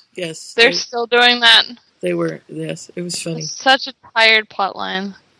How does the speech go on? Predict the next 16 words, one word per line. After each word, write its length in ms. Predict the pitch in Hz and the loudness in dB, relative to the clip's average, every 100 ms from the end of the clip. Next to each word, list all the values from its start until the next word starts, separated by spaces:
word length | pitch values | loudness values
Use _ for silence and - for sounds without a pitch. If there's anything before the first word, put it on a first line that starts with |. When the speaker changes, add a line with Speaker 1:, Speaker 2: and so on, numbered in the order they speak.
| _ | _
Speaker 1:
And 440 | 185 170 160 156 160 - _ - _ _ _ _ - | -2 0 0 -6 -14 -20 _ -20 _ _ _ _ -6
then 220 | 175 160 | -4 -4
two 200 | - 220 | -8 -10
people 280 | 196 180 175 | -8 -6 -2
got 200 | 156 160 | -2 0
killed, 440 | 311 277 233 208 | 2 4 4 4
and 320 | 190 175 180 175 | 0 -4 -8 -6
one 160 | 190 | -2
of 120 | 185 180 | -2 0
them 160 | 170 | -2
was 220 | 156 156 151 | 0 -2 0
a 220 | 143 160 _ - - _ | -2 -4 _ -20 -20 _
Navy 320 | - 233 220 220 | 0 2 2 0
guy, 420 | 196 180 170 165 | 0 2 2 0
and 300 | 156 151 147 _ _ | -4 -8 -14 _ _
yeah. 140 | 57 | -20